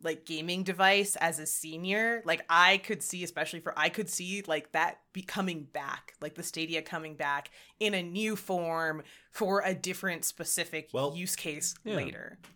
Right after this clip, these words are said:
Speaker 2: if you wanna talk about that, GeForce Now and Xbox, uh,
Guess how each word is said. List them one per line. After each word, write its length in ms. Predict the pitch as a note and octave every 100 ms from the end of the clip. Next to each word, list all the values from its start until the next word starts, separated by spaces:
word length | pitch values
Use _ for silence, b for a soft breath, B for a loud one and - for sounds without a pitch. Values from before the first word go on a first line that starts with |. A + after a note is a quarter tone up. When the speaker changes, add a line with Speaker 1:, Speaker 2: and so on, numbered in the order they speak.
| _
Speaker 2:
if 220 | E3 D#3+ D3+
you 80 |
wanna 220 | C3+ F3+ F#3+
talk 280 | F3 E3 B2+
about 300 | A#2 G2 -
that, 320 | A2 E2 B B B B _ _ -
GeForce 640 | - B2 F#3 G3+ G#3 - A#2
Now 320 | A2 C#3+ F3
and 260 | C3 A2+ -
Xbox, 720 | A#2+ B2+ - B2 A#2 - -
uh, 280 | G#2+ F#2+ F2+